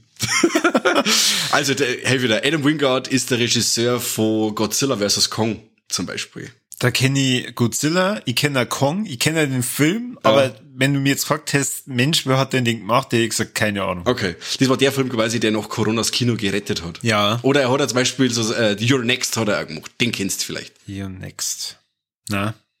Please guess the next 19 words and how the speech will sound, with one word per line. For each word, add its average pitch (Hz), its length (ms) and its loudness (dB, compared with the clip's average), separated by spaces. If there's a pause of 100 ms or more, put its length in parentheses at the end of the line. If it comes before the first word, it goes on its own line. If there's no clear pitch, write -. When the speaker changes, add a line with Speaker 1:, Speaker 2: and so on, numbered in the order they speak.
(400)
Speaker 1:
Okay, 220 320 2
macht - 160 2
nix, - 460 0
aber 127 340 2
die 120 320 6 (560)
<laughs> 185 560 4
Speaker 2:
Also, 170 200 2
aber 156 200 4
Clinical, 190 640 2
äh, 147 220 2
Trials, 147 540 0
den 135 340 2
hab 139 100 4
ich 139 60 -4
tatsächlich 131 420 2
schon 123 140 -2
mal 127 100 0
gesehen, 123 280 -2
ja. 92 220 -4